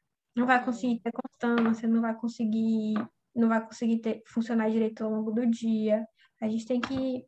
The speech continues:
Speaker 1: pensar nisso, assim, qual é o melhor funcionamento do meu corpo. Eu vi até, eu vi, é, é, há pouco tempo até a, a Thaís, a Thaís Godinho falando que a gente também acha que, tipo, todo, todo mundo precisa dormir no mínimo oito horas e que isso é um padrão, oito horas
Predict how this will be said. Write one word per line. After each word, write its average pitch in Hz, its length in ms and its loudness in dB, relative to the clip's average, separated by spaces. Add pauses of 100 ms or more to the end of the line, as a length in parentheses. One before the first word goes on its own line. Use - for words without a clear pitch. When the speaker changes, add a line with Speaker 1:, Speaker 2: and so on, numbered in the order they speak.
Speaker 1:
pensar 254 420 -2
nisso, 233 320 -2
assim, 220 280 -4
qual 277 280 4
é 285 120 4
o 285 60 0
melhor 247 260 0
funcionamento 247 480 -4
do 254 100 -2
meu 277 240 -4
corpo. 208 300 -6 (640)
Eu 269 260 6
vi 269 200 4
até, 262 480 4 (160)
eu 240 160 -2
vi, 240 140 2
é, 214 320 0
é, 220 160 2
há 214 80 -2
pouco 233 280 -6
tempo 220 340 0
até 214 400 0
a, 262 240 0
a 214 200 -2
Thaís, 208 440 0
a - 200 -16
Thaís 214 220 2
Godinho 208 460 0
falando 226 560 2
que 233 100 -6
a 214 60 2
gente 233 320 0
também 240 320 4
acha 226 300 -4
que, 247 220 -8
tipo, - 360 -8
todo, 254 400 0
todo 254 260 2
mundo 247 320 2
precisa 254 340 -4
dormir 240 440 2 (240)
no 233 220 6
mínimo 247 360 4
oito 247 240 0
horas 233 320 4
e 247 80 -2
que 247 160 -6
isso 233 160 -8
é 247 60 -2
um 247 120 -4
padrão, 240 480 0
oito 233 280 -4
horas 220 240 4